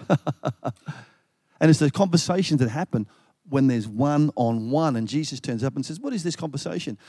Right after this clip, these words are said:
And what, what, uh, uh, what I find remarkable about that is that these were disciples of Jesus. They couldn't see him. They were restrained from seeing him because their conversation wouldn't let them. And I wonder how many times our conversation about people doesn't let us see Jesus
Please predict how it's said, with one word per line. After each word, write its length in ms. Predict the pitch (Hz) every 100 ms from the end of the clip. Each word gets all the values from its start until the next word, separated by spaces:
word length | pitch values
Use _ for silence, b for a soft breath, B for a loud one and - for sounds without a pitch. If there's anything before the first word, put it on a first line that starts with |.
| b
And 140 | - 156
what, 120 | 160
what, 280 | 180 202 -
uh, 240 | - -
uh, 180 | 151 - -
what 160 | 160
I 140 | 156 139
find 280 | - 143
remarkable 540 | 127 117 127 185 175 127
about 240 | 113 117
that 120 | - 139
is 80 |
that 100 | 131
these 160 | 160 156
were 100 | 135
disciples 520 | 123 - 151 - 143
of 60 | 123
Jesus. 340 | 170 175 123
They 80 | 123
couldn't 240 | - 139
see 240 | 117 - 156
him. 160 | 127
They 80 | 110
were 60 | 117
restrained 500 | 113 - 160 175 165
from 100 | 131
seeing 300 | - 156 139
him 100 | 117
because 220 | 117 139
their 120 | 127
conversation 800 | - 147 120 - 151 143 - 92 - _ _ _ _
wouldn't 240 | 135 113 107
let 200 | 117 -
them. 160 | 87 - _ _ _ _ _ _ _ _ _ _ _ _ -
And 100 | 117
I 40 |
wonder 200 | 123 160
how 180 | 139 160
many 160 | 151 131
times 280 | 147 139
our 120 | 135 151
conversation 880 | - 143 113 - 156 156 - 104 98 b -
about 360 | 104 113 -
people 320 | - 160 -
doesn't 340 | - 135 131 127
let 140 | 131
us 120 | 113
see 200 | - 131
Jesus 560 | 110 120 139 123 110 -